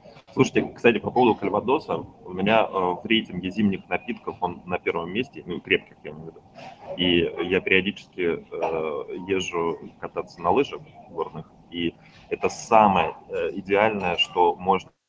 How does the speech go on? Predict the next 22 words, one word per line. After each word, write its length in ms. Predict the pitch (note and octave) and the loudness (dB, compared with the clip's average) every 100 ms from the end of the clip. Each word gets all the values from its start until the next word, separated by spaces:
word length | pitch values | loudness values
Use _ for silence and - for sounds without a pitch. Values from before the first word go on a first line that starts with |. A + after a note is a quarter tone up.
| - | -8
э, 760 | E2+ D#2+ - - E2+ D#2+ D#2+ E2 | -4 -4 -8 -12 -6 -4 -4 0
выпить, 300 | G#2 - E2 | 0 0 -8
спустившись 880 | - - A2 A2 - A2 - E2+ - - - - - - | -14 -4 -4 -2 -2 -2 -2 -8 -10 -16 -20 -20 -18 -4
распаренным, 840 | F2+ F2+ - G2+ F#2+ F2 E2+ F2 - - - | -4 -4 4 6 6 0 -4 -6 -14 -20 -4
э, 400 | F2 E2 E2 D#2+ | 0 2 2 0
собственно 400 | - - - E2+ | -2 -2 -2 -10
говоря, 320 | E2 E2+ E2+ E2 | -4 0 0 0
вниз. 440 | G2+ G#2 C3 - - - - | 0 -2 -4 -12 -20 -10 -6
Это 400 | - - - - | -2 0 -2 -4
чуть-чуть 400 | - - - G2+ | -12 -14 -12 -10
выпить 440 | - F#2 F#2 F#2+ G2 | -4 -2 -2 -6 -12
кальвадоса 720 | E2+ E2+ E2+ F#2+ - F2 D#2 - - - - _ - - - - | -4 -4 0 -2 -2 -4 -6 -8 -20 -20 -20 _ -20 -20 -20 -4
просто 320 | F#2 F#2 - | -4 -4 -10
гениально 600 | E2 F#2+ F#2 F2+ D#2 D#2 | -12 -4 0 2 0 -4
заходит. 420 | D2+ - D2 - - _ - | -10 -10 -14 -16 -20 _ -16
Лучший 440 | F2 G#2 G#2 - D#2+ | -2 -2 -2 -4 -4
напиток 480 | D#2+ D#2 F#2+ E2+ D#2 | -4 -4 -4 -6 -6
для 100 | D#2 | -6
каталки. 480 | D#2 D2+ C#2+ - - - - - - - - - - - - _ _ _ - - - - - - | -6 -6 -8 -10 -20 -20 -20 -20 -20 -20 -20 -20 -20 -20 -20 _ _ _ -20 -20 -20 -20 -16 2
Ну 140 | B2 | 6
и 220 | C3 B2+ A#2+ | 8 6 4
джин-тоники. 600 | A2 C3+ C3+ F2 E2+ | -2 -2 0 0 -4